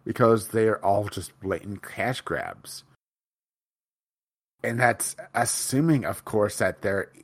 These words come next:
even doing justice to their original source material.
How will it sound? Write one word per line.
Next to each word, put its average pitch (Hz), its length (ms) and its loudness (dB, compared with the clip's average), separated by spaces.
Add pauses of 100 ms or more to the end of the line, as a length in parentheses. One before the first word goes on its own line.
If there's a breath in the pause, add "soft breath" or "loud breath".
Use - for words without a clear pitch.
(120)
even 104 680 -4
doing 104 260 -2
justice 92 460 -6
to 156 300 -2
their 95 360 0
original 98 320 -2
source - 320 -4
material. 76 500 -6